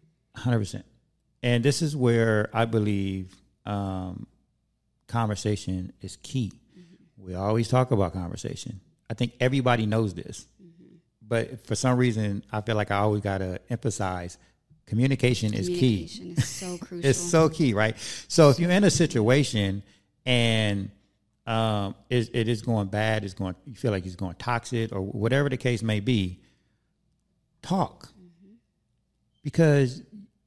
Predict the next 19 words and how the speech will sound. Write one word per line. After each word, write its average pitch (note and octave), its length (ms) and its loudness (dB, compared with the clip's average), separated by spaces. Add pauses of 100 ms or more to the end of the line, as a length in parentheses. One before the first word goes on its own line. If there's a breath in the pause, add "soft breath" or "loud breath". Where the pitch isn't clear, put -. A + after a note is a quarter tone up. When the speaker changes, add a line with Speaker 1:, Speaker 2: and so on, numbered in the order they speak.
(280)
Speaker 1:
talking E3 340 0
something C3 460 -2 (120)
through, D#3 280 4
you B2+ 100 0
can B2+ 140 -4
probably C#3+ 500 -4
find B2 720 -2 (500)
a A#2 60 -4
better B2+ 280 0
solution A2 720 0
than G#2+ 200 0
just G#2 220 -6
saying, G#2 480 -2
"Oh, D#3 300 -2
fuck G#2 220 -6
it. - 100 -10 (200)
Speaker 2:
Mm-hmm. G#3 340 -20 (300)
Speaker 1:
It's G2+ 140 -8
over. F2+ 260 -4